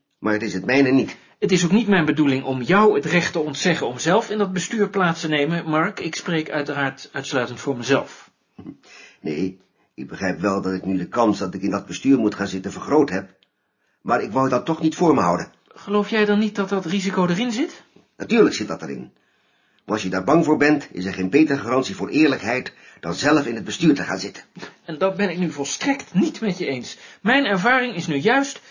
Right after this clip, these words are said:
Speaker 2: dat je altijd overstemd wordt. En dat je vervolgens mede verantwoordelijk wordt geacht voor zaken waar je het absoluut niet mee eens bent.
Speaker 1: Dat zijn nu eenmaal de spelregels van de democratie.
Speaker 2: U zult van mij dan ook niet horen dat democratie zo'n goed instrument is voor het nemen van beslissingen.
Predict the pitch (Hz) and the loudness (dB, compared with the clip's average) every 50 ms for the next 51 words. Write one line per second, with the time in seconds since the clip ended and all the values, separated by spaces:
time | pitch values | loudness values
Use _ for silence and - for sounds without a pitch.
0 | - - - - - - 208 285 285 220 196 190 170 147 147 143 - 311 269 233 | -20 -8 -2 -2 0 2 2 2 2 2 2 2 2 2 0 0 0 0 -2 0
1 | - 190 156 139 - - - - - _ _ - 277 262 214 - 165 160 147 147 | 0 0 0 0 0 -2 -10 -16 -20 _ _ -2 0 0 2 2 2 0 2 4
2 | 190 220 240 240 247 269 - - - - _ _ - 196 240 262 269 262 233 220 | 4 4 4 4 0 -4 -6 -8 -12 -14 _ _ 0 2 4 4 4 4 2 0
3 | 247 254 247 208 226 277 269 262 247 226 247 254 - - - - 254 - - - | 0 0 -2 -2 0 0 0 0 0 0 0 0 0 0 2 2 2 2 0 -2
4 | 254 240 208 247 254 247 240 247 240 226 233 220 220 214 214 - 254 - - - | -2 0 2 2 2 0 0 -2 0 0 0 0 0 -2 -2 -4 -4 -4 -2 -2
5 | 208 214 262 311 - - - 220 269 269 - - 233 202 175 180 143 131 - 117 | 0 2 2 2 2 0 0 0 0 0 0 -2 -2 0 0 0 -2 -2 -4 -8
6 | 104 101 - - - - _ _ _ - - - - - 160 143 131 120 98 127 | -10 -12 -16 -20 -20 -20 _ _ _ -14 -14 -8 -2 2 2 2 4 4 4 2
7 | 123 110 101 95 92 92 - - 135 123 110 101 101 90 92 92 - - 98 98 | 2 2 2 0 -2 -2 -2 0 2 2 2 2 0 -2 -4 -8 -6 -4 -2 -2
8 | 92 98 98 92 95 95 101 120 123 - 196 185 - - - - 139 151 165 151 | -2 -2 -2 -4 -4 -2 -2 -4 -4 -2 -4 -6 -8 -10 -12 -10 -6 -4 -4 -4
9 | - 175 175 175 170 160 143 135 135 170 220 220 180 190 202 190 175 160 151 151 | -4 -2 -2 0 0 0 -2 -2 -2 -2 -2 -2 0 0 2 2 2 0 -4 -4
10 | 143 180 185 175 165 156 - 151 143 143 - 226 226 208 185 185 190 202 202 180 | 0 2 2 2 2 0 -2 -4 -6 -6 -6 -8 -6 -6 -6 -4 -2 -2 -2 -2
11 | - 208 202 190 - 185 170 170 - 196 190 180 143 131 127 - - - 135 123 | -2 -4 -4 -2 -2 -4 -4 -2 0 2 2 2 2 0 -4 -8 -8 -6 -6 -6
12 | 117 113 123 117 113 110 110 104 110 123 113 104 110 - - 156 135 - - 113 | -6 -6 -6 -8 -6 -8 -8 -8 -8 -10 -10 -8 -8 -6 -2 -2 -2 -2 -2 -8
13 | 104 92 | -10 -12